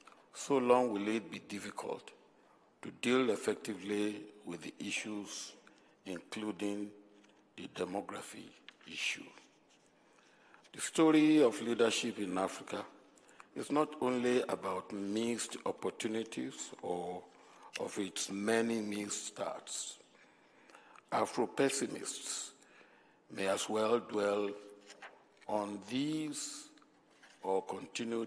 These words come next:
to revel in the often misunderstood jinx of Africa remaining perpetually as,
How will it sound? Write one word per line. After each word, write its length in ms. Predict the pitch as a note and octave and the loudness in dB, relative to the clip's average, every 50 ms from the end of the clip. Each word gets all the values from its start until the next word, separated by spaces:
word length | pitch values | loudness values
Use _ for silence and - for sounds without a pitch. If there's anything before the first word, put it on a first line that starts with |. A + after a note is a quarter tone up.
| - - | -6 -8
to 160 | B2 - F2 | -6 -4 -2
revel 440 | F#2 G2 G2 - - D#2 - - - - - - - - - _ - - - - - - - | 0 -2 -2 -2 -6 -16 -16 -18 -18 -20 -20 -20 -20 -20 -20 _ -20 -20 -20 -20 -20 -20 -14
in 180 | G2 F#2+ F#2+ F#2 | -10 -8 -8 -6
the 140 | E2 F2+ - - | -6 -8 -8 -2
often 400 | G#2+ A#2 A2 - C3+ B2+ A#2+ A#2+ | -2 -2 -2 -2 -4 -4 -4 -4
misunderstood 840 | G#2+ F#2+ - - G2+ F2+ F#2+ F2+ G2 F#2 - - - A#2+ A2 F#2+ E2+ - | -6 -6 -6 -6 -6 -6 -4 -4 -4 -4 -4 -8 -8 -8 -10 -10 -10 -10
jinx 520 | - A2+ G2+ F2 E2+ - - - - - - - - - - - - - - - - - - - | -8 -8 -8 -8 -8 -8 -8 -8 -8 -10 -12 -20 -20 -20 -20 -20 -20 -20 -20 -20 -20 -14 -10 -10
of 180 | - - - - - | -10 -10 -10 -2 2
Africa 560 | G2+ A2 A2 - - A2+ - - A#2+ A#2 A2+ | 2 2 2 0 -6 -10 -2 2 2 2 2
remaining 680 | G#2 F#2+ F2 G2+ G2 G2 G2 G2 G2 G2 G2+ G2+ G2 G2 - - - - - - - _ - | 2 -2 -4 -4 -4 -4 -2 -4 -4 -4 -6 -6 -8 -10 -16 -20 -20 -20 -20 -20 -20 _ -6
perpetually 960 | - G2 F#2+ - - - A#2 A2 - - B2 A#2+ A#2 A2+ A2 A2+ A2+ A2+ A2 - - - - - - - - - - - _ _ - - | -6 -6 -6 -4 0 0 0 0 0 2 4 4 4 4 2 0 -2 -2 -4 -6 -14 -20 -20 -20 -20 -20 -20 -20 -20 -20 _ _ -4 -2
as, 480 | G#2 F#2+ - - - - - - - | 0 0 0 0 -2 -2 -2 -4 -6